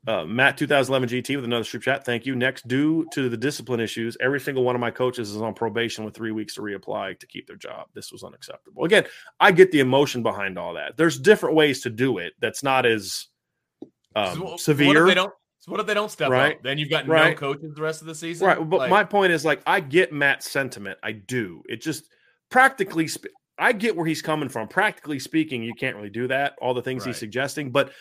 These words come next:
Speaker 1: I think the sentiment behind what Matt is saying is something I can get on board with, guys, which is if you're a vet, if you're a person in a position of leadership, you're accountable for this. And if I'm Marcus Freeman, I'm getting in front of my coaching staff and I'm saying, "This is the mistake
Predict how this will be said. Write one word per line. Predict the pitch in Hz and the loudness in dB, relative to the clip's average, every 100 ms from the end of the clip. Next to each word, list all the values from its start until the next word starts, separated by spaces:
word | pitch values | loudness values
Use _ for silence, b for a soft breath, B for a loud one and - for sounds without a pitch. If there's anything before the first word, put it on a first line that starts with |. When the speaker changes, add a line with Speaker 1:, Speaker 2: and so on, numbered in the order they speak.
| B B | B B
Speaker 1:
I | 160 233 | 2 2
think | 233 214 - | 2 -2 0
the | 151 | -2
sentiment | - 185 165 156 127 | 0 -2 0 -4 -4
behind | 117 143 147 143 | -4 0 0 0
what | 120 110 | -2 -2
Matt | 110 95 | -4 -4
is | - | -8
saying | 117 98 90 90 | -8 -8 -10 -14
is | 104 - | -12 -8
something | 127 110 113 | -8 -6 -8
I | 101 | -8
can | 110 | -8
get | 104 | -8
on | 95 92 | -8 -10
board | 90 73 | -12 -12
with, | 78 | -18
guys, | 73 73 90 - | -16 -16 -14 -8
which | 120 123 | -6 -2
is | 120 110 98 - _ _ _ _ _ _ - | -2 -2 -6 -10 _ _ _ _ _ _ -10
if | 117 | -2
you're | 160 185 | 0 2
a | |
vet, | 127 156 147 | 4 4 4
if | 127 | 0
you're | 180 | 0
a | 208 | 0
person | - 180 170 160 | 0 -2 0 -2
in | 143 | -4
a | |
position | 127 123 143 151 135 | -4 -4 -4 -4 -6
of | 107 | -4
leadership, | 127 160 170 196 214 - _ _ _ _ _ _ _ _ | -2 0 0 0 -2 -6 _ _ _ _ _ _ _ _
you're | 117 151 180 | -2 2 2
accountable | 175 165 170 131 107 | 4 2 2 -2 -6
for | 110 | -6
this. | 101 90 - | -6 -8 -6
And | 117 | -4
if | 113 | 0
I'm | 147 170 | 0 0
Marcus | 170 156 139 | -2 -2 -8
Freeman, | - 175 156 127 | -2 -2 0 -2
I'm | 127 | -2
getting | 139 147 | -4 -4
in | |
front | 131 147 | -4 -4
of | |
my | 135 | -4
coaching | - 147 143 123 | -2 -4 -4 -8
staff | 107 123 | -4 -4
and | 117 | -2
I'm | 113 | -6
saying, | 123 113 104 | -6 -6 -6
"This | 120 131 | -6 -6
is | 127 | -6
the | 127 | -6
mistake | 117 127 120 | -4 -6 -6